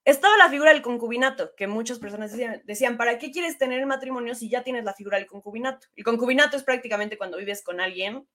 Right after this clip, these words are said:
en esta idea de una relación formal. Pero ¿qué es lo que pasa? El Código Civil Federal, por ejemplo, eh, solicitaba o el requisito era que vivieras cinco años con esa persona para considerarte en concubinato. El de Puebla, dos años.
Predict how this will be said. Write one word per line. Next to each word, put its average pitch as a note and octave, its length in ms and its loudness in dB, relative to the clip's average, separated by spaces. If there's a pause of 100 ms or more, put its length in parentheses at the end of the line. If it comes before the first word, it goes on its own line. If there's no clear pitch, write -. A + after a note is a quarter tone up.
en F3 200 -6
esta G3+ 360 2
idea F#3 340 2
de F3+ 80 -2
una F3+ 220 -4
relación E3 440 -8
formal. F#3 440 -8 (480)
Pero C4+ 220 10
¿qué D#4 80 4
es D#4+ 80 4
lo D#4+ 100 2
que C4 100 0
pasa? C4+ 460 -2
El A#3 160 -4
Código C#4 260 4
Civil A3 260 -6
Federal, A3+ 420 -4
por - 120 -14
ejemplo, G#3+ 460 -10 (560)
eh, F#3 280 -10
solicitaba G#3 800 2
o G#3+ 60 2
el F3 100 -4
requisito G#3+ 400 -10
era G#3+ 140 -2
que F#3+ 100 -14
vivieras F#3 420 -2
cinco G4 460 0
años C#4+ 320 4
con G#3 140 -6
esa A#3 180 -6
persona G#3 420 -10 (420)
para C4+ 360 6 (160)
considerarte F#3 640 -4
en F#3+ 80 -12
concubinato. E3 560 -16 (380)
El G#3+ 180 -2
de A3 80 2
Puebla, D4 440 6
dos A3 220 0
años. - 420 -10